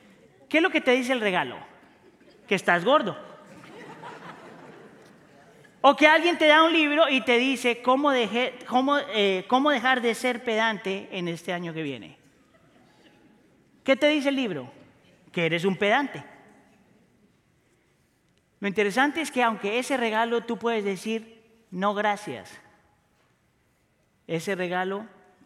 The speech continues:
tú necesitas. Y esto tú necesitas. Porque a menos de que tú abraces eso, nunca vas a poder entender la segunda parte de la Navidad,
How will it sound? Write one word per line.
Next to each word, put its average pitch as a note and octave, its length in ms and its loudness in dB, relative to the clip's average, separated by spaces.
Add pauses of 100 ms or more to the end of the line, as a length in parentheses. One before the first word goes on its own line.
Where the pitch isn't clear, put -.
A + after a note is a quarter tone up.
(120)
tú E3+ 160 -8
necesitas. D3+ 560 -12 (1800)
Y D3 180 0
esto A#3 400 -6 (1120)
tú F3 140 0
necesitas. D#3+ 640 -8 (1600)
Porque E3 280 -4
a D3 60 -6
menos A3+ 360 -6
de G3 140 -4
que F3 120 -8
tú F#3+ 260 -4
abraces F#3+ 580 -8
eso, B3 320 -14 (880)
nunca F#3+ 400 -4
vas G3+ 240 -4
a F#3+ 100 -6
poder F3+ 220 -6
entender E3 640 -8
la C#3+ 160 -12
segunda E3+ 500 -6
parte C3 300 -14
de D3 60 -12
la C#3+ 100 -10
Navidad, C#3+ 380 -10